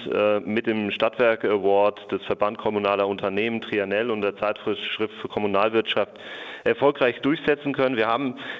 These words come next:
den ersten Platz dieses, ähm, wichtigsten Stadtwerkepreises in Deutschland nach Unterfranken-Schweinfurt geholt,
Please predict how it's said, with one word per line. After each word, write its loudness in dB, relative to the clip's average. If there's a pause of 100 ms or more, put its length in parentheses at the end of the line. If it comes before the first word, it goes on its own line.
den 2
ersten 0
Platz 0 (160)
dieses, -2 (280)
ähm, 0
wichtigsten -4
Stadtwerkepreises 0
in 0
Deutschland 2
nach -2
Unterfranken-Schweinfurt 0
geholt, 2